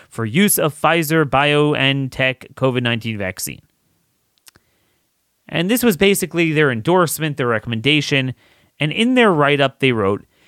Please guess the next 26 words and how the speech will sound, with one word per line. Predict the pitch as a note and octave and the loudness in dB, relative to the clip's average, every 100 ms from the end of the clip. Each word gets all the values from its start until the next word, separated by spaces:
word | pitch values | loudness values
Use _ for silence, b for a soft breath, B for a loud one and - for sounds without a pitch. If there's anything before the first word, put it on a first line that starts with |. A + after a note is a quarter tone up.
| _ | _
"Consistent | - B2 - G3+ G3+ G#3+ F#3 - _ _ _ - | -6 -6 -2 -2 0 -2 -4 -10 _ _ _ -12
high | - D#3+ F3+ - | -2 0 0 0
efficacy, | C#3+ D3+ A#2+ G2+ - G#2 D3+ - | -4 -4 -6 -8 -4 -2 -4 -4
upwards | A#2+ B2 C#3+ C#3 | -4 0 2 2
of | B2 | 0
ninety-two | A#2+ C#3 E3 E3 | -2 -2 -4 -8
percent, | E3+ F3+ E3 A#2+ G2 - _ b b b b | -2 -2 -2 -4 -6 -10 _ b b b b
was | D3 C3+ | 0 0
observed | A#2+ - E3 A3 G#3 E3 | -2 0 4 4 4 -2
across | D3 - C#3+ A2+ - - | -6 -2 0 0 -4 -4
age, | E3+ A#3+ B3+ A#3+ - - | 0 2 2 0 -4 -12
sex, | - E3+ F3+ D#3+ - - | -2 2 2 0 -6 -8
race, | A#2+ D#3+ F#3 F#3 - | 0 2 2 0 -4
and | D3 | -4
ethnicity | D#3+ D#3 C#3 C3 C3+ C3+ | -4 -2 -2 -4 -4 -4
categories, | C3 A#2+ A2+ G#2 G#2 G#2 G#2+ | 0 0 0 -2 -4 -4 -6
and | C3+ C3 | -4 -2
among | B2+ C#3+ A#3 D#4 D#4+ D#4 B B B _ | 0 2 2 2 0 -4 B B B _
persons | - G#3 A#3+ - A3+ G3+ | 0 4 4 2 0 2
with | G3 | 2
underlying | D3+ D#3 D#3+ C#3 E3 - | 2 2 4 2 2 -4
medical | C#3 C3+ C#3 D3 | 0 0 2 0
conditions, | C#3 G#2+ G2+ A2 C3 - - | 0 -2 -2 -2 -4 -6 -10
comma, | - B3 A3+ A2+ G2+ D3+ _ _ _ _ _ _ _ _ - | -4 0 2 2 0 0 _ _ _ _ _ _ _ _ 0
as | G#3+ F#3 | 2 2
well | C#3+ B2 C#3+ A3 C4 C4+ B3+ | -2 0 4 6 6 4 4